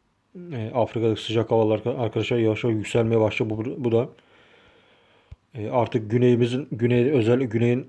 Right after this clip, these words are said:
e, güney bölgelerine daha yavaş yavaş şöyle yirmi derece ve üzerine inşallah çıkabileceğini gösteriyor. E, bir yandan da iyidir arkadaşlar. Sıcak ve soğuk karışımı her daim yağmur için, e, bir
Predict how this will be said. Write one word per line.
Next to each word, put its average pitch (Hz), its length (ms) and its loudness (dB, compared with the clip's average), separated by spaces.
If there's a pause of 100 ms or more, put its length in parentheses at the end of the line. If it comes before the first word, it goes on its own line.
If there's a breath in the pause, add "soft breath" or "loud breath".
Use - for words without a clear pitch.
e, 131 60 -4
güney 117 340 2
bölgelerine 113 400 4
daha 120 180 4
yavaş 117 300 4
yavaş 120 140 2
şöyle 113 240 -2
yirmi 117 300 4
derece 117 280 4
ve - 20 6
üzerine 117 380 4
inşallah 113 300 4
çıkabileceğini 110 720 2
gösteriyor. 110 540 2 (1120 soft breath)
E, 113 140 -6
bir 131 60 4
yandan 123 320 6
da 131 40 6
iyidir 123 220 6
arkadaşlar. 107 460 4
Sıcak 120 400 2
ve 113 60 4
soğuk 117 380 0
karışımı 120 420 2
her 120 180 2
daim 113 320 2
yağmur 110 360 2
için, 127 340 -4 (180)
e, 107 180 -2
bir 123 140 -2